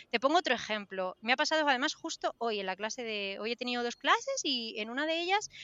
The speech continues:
eh, un alumno que siempre está de buen humor, eh, me dice, "No, tal, es que esta mañana", conmigo solo da clases de conversación, ¿vale? Y, y dice, "Es que esta mañana he tenido una clase de gramática y la verdad que estoy un poco chof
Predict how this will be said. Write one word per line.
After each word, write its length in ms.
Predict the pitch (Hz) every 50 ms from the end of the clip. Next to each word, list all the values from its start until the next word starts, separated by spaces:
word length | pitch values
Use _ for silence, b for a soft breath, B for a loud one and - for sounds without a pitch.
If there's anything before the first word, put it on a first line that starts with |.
| B B B B B -
eh, 180 | - 233 233 247 254
un 140 | 269 247 277
alumno 300 | 302 330 415 523 453 269
que 100 | 208 214
siempre 220 | 185 - 226 214 262
está 160 | 262 - 311
de 100 | 311 311
buen 200 | 302 311 311 311
humor, 240 | 311 320 339 403 523 - _ _ _ _ _ _ _ _ -
eh, 300 | 233 233 233 233 233 226
me 140 | 226 226 220
dice, 480 | 226 240 226 - - 240 226 226 220 220
"No, 340 | 262 302 320 320 320 320 311
tal, 260 | - 311 302 302 294
es 140 | 294 - -
que 340 | - 294 285 277 262 - 254
esta 180 | - - 285 285
mañana", 440 | 285 285 285 285 277 285 277 269 - -
conmigo 360 | - 240 233 247 262 262 302 294
solo 220 | - 294 262 240
da 120 | 233 233
clases 320 | - 226 233 220 220 226 208
de 80 | 208
conversación, 760 | 196 208 196 185 185 - - 165 156 - 196 185 170 165 190 -
¿vale? 240 | 185 185 202 285 - B B B B B B B B _
Y, 640 | - 240 240 233 233 233 233 233 226 220 220 233 - -
y 80 | 233
dice, 160 | 233 - -
"Es 80 | 247 -
que 100 | - 285
esta 220 | - _ - 294
mañana 300 | 269 277 269 277 277 294
he 20 | 277
tenido 260 | - 285 277 277 277
una 140 | 277 269 254
clase 340 | - 269 262 247 - 269 262
de 260 | 254 254 254 247 247
gramática 1000 | 240 247 247 254 285 311 311 311 - - 277 - - 277 269 262 262 262 262 262
y 360 | 247 226 214 214 208 208 208
la 80 | 202 202
verdad 160 | 202 202 220 233
que 60 | 262
estoy 200 | 240 - 269 254
un 80 | 254 233
poco 220 | - 208 - 208 208
chof 560 | - - 285 277 269 269 269 262 262 -